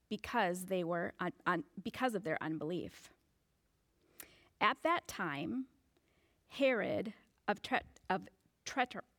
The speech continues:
Tetrarch heard about the fame of Jesus, and he said to his servants,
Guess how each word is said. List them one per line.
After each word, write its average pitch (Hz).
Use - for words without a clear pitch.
Tetrarch 196
heard 302
about 208
the 240
fame 180
of 175
Jesus, 185
and 208
he 226
said 175
to 185
his 208
servants, -